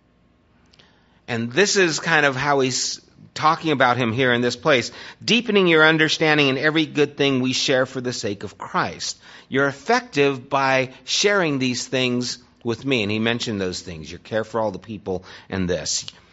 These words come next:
"Your love has given me great joy and encouragement because you, brother, have refreshed the hearts of the Lord's people."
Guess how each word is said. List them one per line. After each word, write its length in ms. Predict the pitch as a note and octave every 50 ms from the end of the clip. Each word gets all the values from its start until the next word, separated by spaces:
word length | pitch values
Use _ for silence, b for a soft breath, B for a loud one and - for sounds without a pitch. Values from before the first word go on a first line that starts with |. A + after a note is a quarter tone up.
| b b b
"Your 200 | A2 A#2+ C3 C3
love 260 | C3+ D#3 F3 F#3 F#3+
has 280 | E3+ D#3 D#3 C#3 C3 B2
given 380 | A#2+ C3 F3 E3 D#3 D#3 D3+ D#3
me 160 | E3 D#3+ C#3+
great 440 | B2 G2+ A2+ C3 D3+ F3+ F#3 - -
joy 320 | - C#3+ C#3+ C#3 C3+ C3
and 100 | B2 A#2+
encouragement 580 | A#2+ A2+ - - D3+ C#3+ C#3+ A#2+ C3 B2+ B2 A2+
because 480 | A2+ G#2 - - B2+ A2+ G#2 G#2+ A2
you, 340 | D3 G#3 A#3+ A#3+ G#3 F3+ B B B B B
brother, 560 | G2+ G2 F#2 C#3+ F3+ G#3+ A3+ D#3+ A#2+ G#2 G2
have 220 | F2 G2+ A#2+ G#2 G2+
refreshed 600 | A2 G#2+ G#2 - - F3+ A3+ A#3 - - - -
the 80 | C3+
hearts 720 | A#2+ - - - - A3 B3 A3 C#3 B2 - - - - B B B B B B B B
of 280 | - C3+ D3 C3+ B2+ A#2
the 160 | A2+ A#2 A#2+
Lord's 600 | A2+ G2 G#2+ E3+ A3+ A#3 G3+ D3+ C#3 C#3 C#3 -
people." 600 | - - - B3 B3+ B3 B3 - - C3 - -